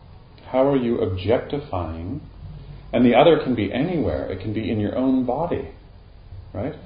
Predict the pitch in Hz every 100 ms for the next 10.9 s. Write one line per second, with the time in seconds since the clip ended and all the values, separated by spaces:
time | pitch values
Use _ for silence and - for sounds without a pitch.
0 | - 143 143 139 135 139 135 98 98 107
1 | 117 107 95 107 143 - 78 - - -
2 | - - - 110 104 104 92 101 117 -
3 | - - 98 - 135 135 127 120 95 95
4 | - 92 92 - 135 - 90 - 90 85
5 | 80 - 107 95 92 90 92 90 85 82
6 | 120 208 - - - - - - - -
7 | - 147 - 123 101 95 92 98 - 147
8 | - 92 90 87 95 98 110 101 76 82
9 | 160 175 - - - - 92 92 - -
10 | 127 - 110 98 92 90 90 -